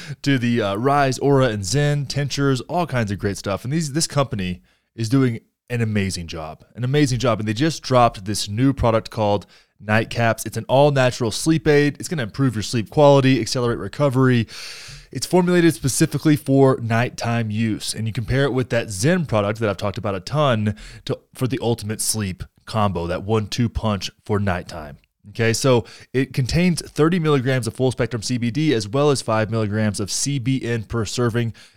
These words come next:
and it's mess-free. It's not tinctures, it's capsules. Take this shit thirty minutes before you go to sleep. You're gonna have the best night's sleep of your life. The best night's sleep of your life.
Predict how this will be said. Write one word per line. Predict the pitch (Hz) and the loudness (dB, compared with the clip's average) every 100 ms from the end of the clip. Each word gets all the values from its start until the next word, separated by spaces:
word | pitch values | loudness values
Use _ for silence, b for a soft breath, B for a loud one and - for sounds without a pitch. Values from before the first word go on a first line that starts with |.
| b | b
and | 110 | -8
it's | 107 | -6
mess-free. | 107 107 104 - 110 98 | -4 -2 -2 -2 -2 -2
It's | 87 | -4
not | 120 127 | -2 -2
tinctures, | - 151 - 156 143 | -2 -4 0 2 0
it's | 104 - | -6 -6
capsules. | 139 139 - 135 120 - B B | 2 2 2 0 0 0 B B
Take | - 139 | -8 -4
this | 165 143 | -2 0
shit | - 151 - | 2 2 4
thirty | 151 147 131 | 4 6 4
minutes | 139 139 | 2 0
before | 120 135 143 | 2 4 4
you | 120 | 4
go | 120 127 | 4 2
to | |
sleep. | 104 - 170 180 - - _ _ _ _ | 4 6 6 6 -2 -16 _ _ _ _
You're | 117 | -8
gonna | 127 | -4
have | 120 | -2
the | 107 | -2
best | 104 - | -4 -2
night's | 104 | -4
sleep | - 113 | -2 -2
of | 110 | -2
your | 117 | 0
life. | 120 98 - _ _ _ _ _ - | 0 -2 -10 _ _ _ _ _ -12
The | 107 | -6
best | 107 135 131 - | 0 2 2 -4
night's | 117 110 110 - | -2 -2 -2 -6
sleep | 110 104 95 - | -4 -4 -6 -4
of | 98 98 87 _ _ | 0 0 -2 _ _
your | 101 98 92 87 85 _ _ _ _ | -6 -2 0 0 -4 _ _ _ _
life. | - 90 95 87 85 78 - - | -14 -6 -4 -2 -2 -4 -12 -20